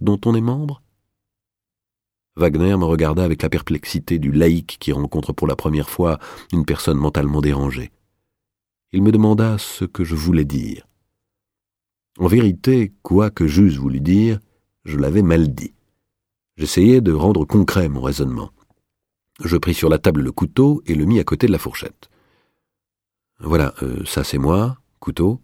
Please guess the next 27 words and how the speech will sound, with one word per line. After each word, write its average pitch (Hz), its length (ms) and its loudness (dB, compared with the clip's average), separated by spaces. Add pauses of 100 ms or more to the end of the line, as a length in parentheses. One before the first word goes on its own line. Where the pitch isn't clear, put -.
(240)
marié 69 360 0
à 67 100 0
elle, 98 200 0
fourchette. - 480 -10 (1000)
Et 87 100 -2
là, 98 360 2
il 78 100 -4
y 85 100 2
a 95 320 2
un 80 220 2
autre 85 160 2
couple. - 360 -4 (960)
Elle, 80 320 2
euh, 64 320 -6
pèle 76 140 2
à 73 40 -6
tarte, - 560 -4 (360)
mariée 82 420 2
à 73 100 2
Tranchelard, - 680 -6 (640)
ou, 139 280 -4
euh, 104 220 -12
Mackie 139 340 -4
Messer. 120 340 -8 (560)
Or 95 180 2
moi, 101 340 4
couteau, 76 440 -2